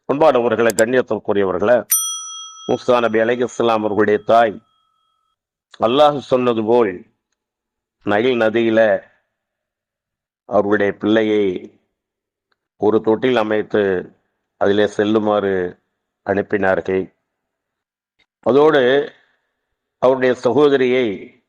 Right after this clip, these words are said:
அந்த குழந்தை எங்கே செல்கிறது, எப்படி போகிறது என்பதை பார்ப்பதற்காக அந்த குழந்தையுடனேயே கரையோரமாக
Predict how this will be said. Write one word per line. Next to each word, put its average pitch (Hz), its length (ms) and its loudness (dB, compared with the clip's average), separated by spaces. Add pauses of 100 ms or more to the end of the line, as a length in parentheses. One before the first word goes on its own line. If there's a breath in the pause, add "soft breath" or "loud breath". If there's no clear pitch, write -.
(160)
அந்த 120 220 0
குழந்தை 139 440 2
எங்கே 135 260 0
செல்கிறது, 123 840 2 (840)
எப்படி 151 340 0
போகிறது 139 520 2
என்பதை 117 340 0
பார்ப்பதற்காக 110 1120 2 (720)
அந்த 110 220 0
குழந்தையுடனேயே 113 1160 0 (200)
கரையோரமாக 110 960 2